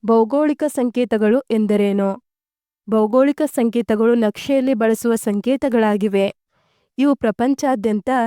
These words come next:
ಒಂದೇ ರೀತಿಯಲ್ಲಿರುತ್ತವೆ. ಇವು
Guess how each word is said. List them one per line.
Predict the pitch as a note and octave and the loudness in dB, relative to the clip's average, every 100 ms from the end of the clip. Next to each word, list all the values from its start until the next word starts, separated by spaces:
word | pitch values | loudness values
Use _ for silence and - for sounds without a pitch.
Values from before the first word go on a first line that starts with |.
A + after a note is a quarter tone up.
| A3+ _ - | -4 _ -4
ಒಂದೇ | G#3 G#3 B3 C#4+ | 0 2 2 4
ರೀತಿಯಲ್ಲಿರುತ್ತವೆ. | C4+ A#3 A#3 G#3+ G#3 G#3 - F#3+ G3+ G#3 - _ _ _ _ | 2 0 0 2 0 0 -2 -2 -2 -4 -8 _ _ _ _
ಇವು | C#4 D#4 | 0 2